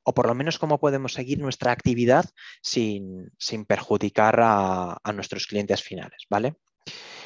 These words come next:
Y esto es un elemento que también tendríamos que estar pidiendo a cualquier proveedor de, de, de tecnología en, dentro de la industria cuatro punto cero.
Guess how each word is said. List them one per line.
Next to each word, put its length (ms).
Y 100
esto 160
es 320
un 160
elemento 420
que 160
también 760
tendríamos 420
que 80
estar 220
pidiendo 400
a 80
cualquier 380
proveedor 420
de, 380
de, 320
de 260
tecnología 640
en, 400
dentro 280
de 80
la 40
industria 360
cuatro 240
punto 240
cero. 280